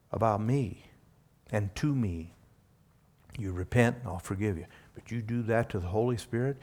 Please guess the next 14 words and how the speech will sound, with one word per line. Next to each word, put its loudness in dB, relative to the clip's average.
you 0
resist 0
him, -2
speak -6
lightly 2
and 0
irreligiously 2
and 0
sacrilegiously 2
about 2
him, 0
and -4
you're 0
done." 2